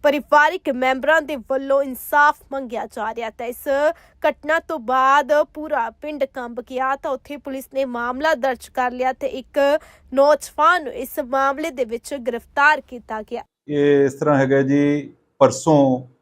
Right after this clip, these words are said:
Speaker 2: ਐਸ ਐਚ ਓ ਸਰਦਾਰ ਜਤਿੰਦਰ ਸਿੰਘ ਕੋਲੇ ਇਤਲਾਹ ਲੈ ਕੇ ਆਏ ਸੀਗੇ ਗੁਰਦੇਵ ਸਿੰਘ ਪੁੱਤਰ ਪਾਲਾ ਸਿੰਘ ਲੰਗਿਆਣਾ ਨਵਾਂ ਤੋਂ। ਉਹਨਾਂ ਨੇ ਇਤਲਾਹ ਦਿੱਤੀ ਵੀ ਉਹਨਾਂ ਦਾ ਭਤੀਜਾ ਹੈਗਾ ਹੈ ਜਿਹੜਾ ਕਿ ਅਵਤਾਰ ਸਿੰਘ ਪੁੱਤਰ ਸੁਖਦੇਵ ਸਿੰਘ ਹੈਗਾ ਹੈ, ਉਹ ਨੂੰ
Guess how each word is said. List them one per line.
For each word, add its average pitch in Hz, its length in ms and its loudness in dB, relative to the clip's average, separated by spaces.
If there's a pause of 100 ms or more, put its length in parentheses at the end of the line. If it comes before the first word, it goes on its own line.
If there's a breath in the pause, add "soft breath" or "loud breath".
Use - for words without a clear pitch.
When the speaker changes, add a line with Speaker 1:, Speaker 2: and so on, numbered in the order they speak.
(160)
Speaker 2:
ਐਸ 117 160 0
ਐਚ 131 180 0
ਓ 127 80 2
ਸਰਦਾਰ 123 300 4
ਜਤਿੰਦਰ 120 380 0
ਸਿੰਘ 131 200 -2
ਕੋਲੇ 113 360 4 (760)
ਇਤਲਾਹ 131 280 6
ਲੈ 139 100 8
ਕੇ 135 160 4
ਆਏ 120 160 8
ਸੀਗੇ 127 580 2 (440)
ਗੁਰਦੇਵ 117 460 4
ਸਿੰਘ 127 380 2 (240)
ਪੁੱਤਰ 131 180 -2
ਪਾਲਾ 117 340 6
ਸਿੰਘ 123 220 0
ਲੰਗਿਆਣਾ 110 420 2
ਨਵਾਂ 101 260 0
ਤੋਂ। 113 180 -10 (600)
ਉਹਨਾਂ 139 200 4
ਨੇ 139 140 6
ਇਤਲਾਹ 139 240 6
ਦਿੱਤੀ 127 340 0
ਵੀ 127 120 -2
ਉਹਨਾਂ 135 200 4
ਦਾ 139 80 4
ਭਤੀਜਾ 127 520 2
ਹੈਗਾ 120 200 4
ਹੈ 120 120 8
ਜਿਹੜਾ 117 280 0
ਕਿ 113 540 0 (340)
ਅਵਤਾਰ 120 340 8
ਸਿੰਘ 135 200 -2
ਪੁੱਤਰ 127 200 -4
ਸੁਖਦੇਵ 117 380 -2
ਸਿੰਘ 127 220 -6
ਹੈਗਾ 104 220 -2
ਹੈ, 95 100 -8 (680)
ਉਹ 147 460 4 (440)
ਨੂੰ 131 500 4